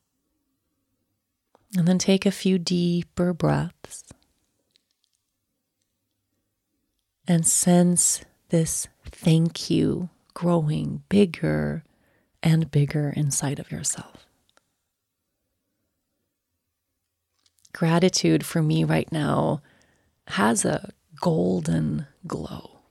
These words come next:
I think that's the best way I can paint that picture. It has a warm, golden, yellow, orange glow. And the more I focus on that feeling of gratitude in my body,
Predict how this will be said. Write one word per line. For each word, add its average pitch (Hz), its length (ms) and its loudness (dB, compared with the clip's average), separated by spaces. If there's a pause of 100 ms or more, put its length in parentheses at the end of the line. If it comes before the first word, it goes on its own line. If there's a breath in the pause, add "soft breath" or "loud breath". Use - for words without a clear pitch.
(920)
I - 280 -20
think 156 120 -8
that's 151 200 -8
the 143 100 -8
best 147 340 -6
way 156 180 -2
I 135 80 -8
can 147 200 -10
paint 151 280 -8
that - 160 -12
picture. - 320 -10
It 165 100 -6
has 175 240 -4
a 160 180 2 (560 loud breath)
warm, 170 960 4 (360 soft breath)
golden, 165 1300 0
yellow, 175 520 0
orange 160 760 2 (640 soft breath)
glow. - 480 -6 (1900)
And 156 120 2
the 160 60 6
more 160 180 6
I 156 100 4
focus 165 560 2
on 143 120 2
that 143 180 2
feeling 175 840 0
of 143 160 -4
gratitude 165 600 -2
in 156 100 -2
my 160 140 -2
body, 156 520 2